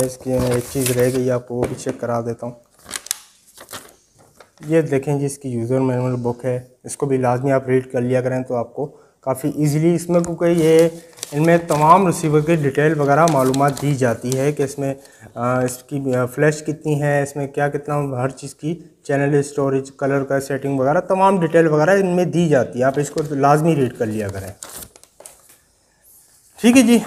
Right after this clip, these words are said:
और यहाँ पे अब बात कर लेते हैं box की। तो box में आपको check करा देता हूँ जी। ये यहाँ से आप देख लें, ये box है इसका।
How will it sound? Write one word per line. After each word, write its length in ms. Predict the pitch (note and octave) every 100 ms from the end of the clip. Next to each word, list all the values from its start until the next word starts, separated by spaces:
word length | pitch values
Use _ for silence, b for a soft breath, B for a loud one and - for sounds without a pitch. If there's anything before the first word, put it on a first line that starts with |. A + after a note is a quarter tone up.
| - G3
और 220 | F#3+ F#3
यहाँ 200 | F#3+ F#3+
पे 120 | A#3
अब 80 | G#3+
बात 320 | F3 F3 G#3+ G#3+
कर 80 |
लेते 240 | G#3+ G#3 G#3+
हैं 240 | G#3 F3+
box 280 | C#3+ E3 -
की। 120 | -
तो 120 | G#3 F#3
box 340 | C#3+ E3 -
में 60 | E3
आपको 200 | D3 C#3
check 260 | - C#3
करा 200 | C#3 C3+ E3+
देता 220 | F#3 F#3
हूँ 120 | F3+
जी। 80 | F3
ये 300 | F3 C#3 D#3+
यहाँ 280 | E3+ D#3 D#3+
से 120 | D#3+
आप 80 | E3
देख 240 | C#3+ C#3+
लें, 100 | D#3+ D3+
ये 180 | C#3+ D3+
box 320 | C3 D3 -
है 60 | F3+
इसका। 240 | F3+ F3+